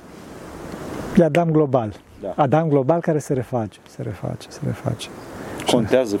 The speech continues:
Speaker 2: capă, se vede capra vecinului în bigger picture, nu se vede.
Speaker 1: Nu se vede. Și nici nu contează, de fapt. Nici nu contează. Dar oamenii, din păcate, socotesc că de multe ori gândesc așa material, gândesc oarecum meschin, gândesc că se, se rezolvă.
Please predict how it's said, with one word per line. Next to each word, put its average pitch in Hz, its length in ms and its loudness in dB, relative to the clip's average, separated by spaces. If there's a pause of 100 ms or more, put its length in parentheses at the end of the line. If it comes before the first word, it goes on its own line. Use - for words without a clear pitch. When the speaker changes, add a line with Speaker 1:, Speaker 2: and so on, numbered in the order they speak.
Speaker 2:
capă, 117 260 2
se - 140 -2
vede 117 280 2
capra 110 380 0
vecinului 101 460 -4
în 90 60 -2
bigger 107 280 4
picture, - 420 -4
nu - 60 -14
se - 120 -14
vede. - 300 -6
Speaker 1:
Nu - 60 4
se - 160 -2
vede. - 180 -2 (520)
Și - 140 4
nici 139 120 6
nu 143 80 4
contează, 127 440 2
de 98 200 -8
fapt. - 120 -16 (680)
Nici 127 100 4
nu 131 100 4
contează. 117 380 0
Dar 117 160 0
oamenii, 156 300 0
din 135 120 0
păcate, 151 580 0
socotesc 151 440 -2
că 151 160 2 (440)
de 139 160 0
multe 160 240 2
ori 156 120 2
gândesc 135 380 0
așa 147 240 -2
material, 123 640 2
gândesc 123 380 -2
oarecum 131 280 -2
meschin, 117 600 0
gândesc 117 420 2
că - 80 -6
se, 123 260 0
se 139 140 0
rezolvă. 135 460 2